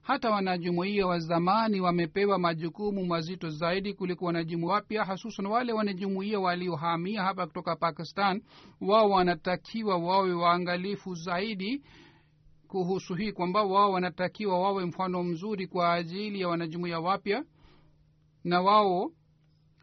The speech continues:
au wanajumuiya wote wanatakiwa wakumbuke kwamba baada ya kujenga misikiti tunatakiwa tufanye juhudi ya kuleta mabadiliko katika maisha yetu ya kiroho, na sisi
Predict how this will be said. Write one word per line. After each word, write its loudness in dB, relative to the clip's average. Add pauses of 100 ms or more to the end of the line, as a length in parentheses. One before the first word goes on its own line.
(100)
au 2 (220)
wanajumuiya 0
wote 2
wanatakiwa -2
wakumbuke -4
kwamba -2
baada 4
ya 0
kujenga -4
misikiti -6 (600)
tunatakiwa 0
tufanye -4
juhudi -2 (220)
ya 6
kuleta -2
mabadiliko -2
katika -2
maisha -4
yetu -4
ya -4
kiroho, -2
na -2
sisi -6